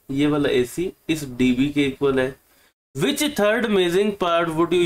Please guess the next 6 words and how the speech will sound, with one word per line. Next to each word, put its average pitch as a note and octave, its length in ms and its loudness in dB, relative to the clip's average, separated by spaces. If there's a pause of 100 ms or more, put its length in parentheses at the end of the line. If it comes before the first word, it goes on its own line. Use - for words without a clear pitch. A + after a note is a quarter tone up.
(140)
use G3 320 2
to G#3 160 2
prove F3 320 4
the D#3+ 160 0 (100)
triangle D3 580 0 (420)
एबीसी? G3 840 0